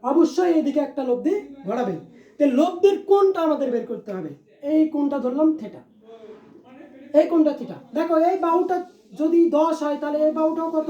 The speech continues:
হবে? দশই হওয়ার দরকার হবে এটা। আচ্ছা, তাহলে দেখো, বাতাস এবং বৃষ্টির লব্ধি বেগ হবে।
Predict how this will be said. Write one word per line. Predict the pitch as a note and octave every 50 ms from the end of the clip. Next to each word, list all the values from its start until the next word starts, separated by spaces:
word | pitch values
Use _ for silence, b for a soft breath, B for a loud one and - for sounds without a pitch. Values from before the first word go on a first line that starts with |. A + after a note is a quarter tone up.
| C4+ C4
হবে? | - D4+ D4 D4 - - - - A3 G3+
দশই | C4+ D4+ - - F4+ D#4 -
হওয়ার | B3 C#4 D4+ D#4 D4+ A#3+ C4+
দরকার | C#4 C#4+ C#4+ - D4+ D4 C4 A#3+
হবে | C#4 C4+ C#4 C4 C4 B3
এটা। | A#3+ B3 A#3+ A#3 B3+ - - - - - _ _ _ _ _ _ _ _ G3 G3+ G4+ - - - - - - G#3 - - - _ _ B4 A4+ - _ _ _ _ _ _ _ _ _ _ _ b b b b b _ A3+
আচ্ছা, | A#3 - - E3+ B2 - _ _ _ _ _ _ _ _ _ _ _ _ _ _
তাহলে | D4+ C#4+ D#4 F4+ F#4 F4 D#4+
দেখো, | D#4 D4+ C4 G3 D#3+ - - F3+ F3+
বাতাস | D4 D#4 D#4 D#4 G4 - - D#4
এবং | E4 E4+ E4 D4+
বৃষ্টির | E4 D#4+ - - F4 D#4+
লব্ধি | E4 F4 D#4+ E4 D#4
বেগ | D#4 B3+ A#3+
হবে। | A#3+ A#3